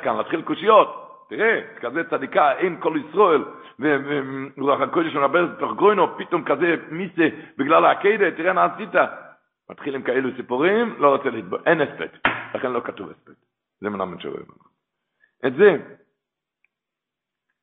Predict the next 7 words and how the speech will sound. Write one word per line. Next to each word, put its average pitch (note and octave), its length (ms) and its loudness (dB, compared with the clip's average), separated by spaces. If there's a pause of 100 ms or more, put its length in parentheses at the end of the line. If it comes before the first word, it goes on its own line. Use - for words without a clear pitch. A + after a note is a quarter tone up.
(1800)
מה A#2 120 -4
אנחנו A#2 340 -8
מבינים? G2+ 540 -10 (420)
דרכי F2+ 300 -6
השם, G#2+ 300 -6 (140)
המרי F#2+ 400 -8
אסד F#2 340 -6